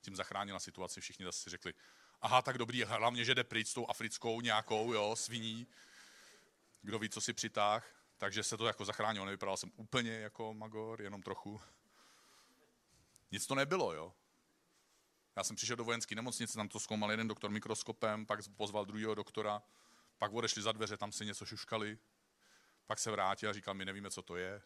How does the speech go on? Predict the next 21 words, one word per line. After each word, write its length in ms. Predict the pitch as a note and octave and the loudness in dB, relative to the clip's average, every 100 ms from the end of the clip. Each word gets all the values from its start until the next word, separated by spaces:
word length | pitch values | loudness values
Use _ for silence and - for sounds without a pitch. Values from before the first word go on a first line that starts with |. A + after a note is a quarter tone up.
| _ _ _ _ _ _ _ _ _ _ _ - - - - _ _ | _ _ _ _ _ _ _ _ _ _ _ -20 -20 -20 -20 _ _
Takže 180 | - A#2 | -2 -2
to 80 | A2+ | -2
nejspíš 300 | A2+ - G#2+ | -2 -2 -4
není 220 | A2+ G#2 | -4 -4
nic. 420 | G2 G#2+ - - _ - - - - - - - - - - - - - - - - - - - - - - - - _ - - - _ _ _ _ - | -4 -6 -8 -14 _ -20 -20 -18 -18 -16 -16 -12 -12 -12 -14 -16 -14 -14 -14 -18 -18 -20 -20 -20 -20 -20 -20 -20 -20 _ -20 -20 -20 _ _ _ _ -6
Já 60 | |
jsem 120 | - A#2+ | -4 0
říkal, 200 | A2 A2 | 4 4
co 120 | A#2 | 4
mám 100 | G#2+ | 0
dělat, 220 | A#2 A#2+ | 2 2
on 160 | A2+ G#2+ | 2 -2
říkal, 340 | A2 A2+ A2 | 2 4 4
máte 240 | G#2+ A2 | 4 2
doma 160 | A#2 A2+ | 2 -2
indulonu? 580 | A2+ G#2+ A#2 B2+ B2 A#2 | -2 -4 -2 0 0 -4
Já 60 | |
jsem 180 | G#2 A2 | -4 -4
říkal, 220 | G#2+ G#2+ | -4 -4
no 100 | G#2 | -4
máme. 420 | G2+ G2 G#2+ G#2 | 0 0 0 -4